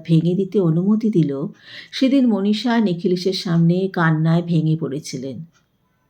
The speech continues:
নিখিলেশ নিচু গলায় বলেছিলেন, "এখন কেঁদে কী হবে?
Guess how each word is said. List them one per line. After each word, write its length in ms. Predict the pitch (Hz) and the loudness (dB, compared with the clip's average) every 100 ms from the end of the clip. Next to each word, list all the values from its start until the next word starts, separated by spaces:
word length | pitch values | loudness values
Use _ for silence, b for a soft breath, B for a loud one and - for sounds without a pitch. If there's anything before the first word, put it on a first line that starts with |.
| _ _ | _ _
নিখিলেশ 600 | 185 190 - 202 208 - | -2 -2 0 2 2 0
নিচু 260 | 175 170 190 | -2 0 0
গলায় 280 | 180 175 180 | 0 0 0
বলেছিলেন, 760 | 170 156 165 151 143 135 165 - _ _ _ _ _ _ _ _ _ | 0 -2 -4 -6 -6 -8 -12 -14 _ _ _ _ _ _ _ _ _
"এখন 540 | 139 139 - - 202 214 | -12 -12 -10 -4 0 0
কেঁদে 320 | 214 202 165 | 2 2 0
কী 160 | 170 160 | -2 -8
হবে? 340 | 156 - - | -8 -10 -16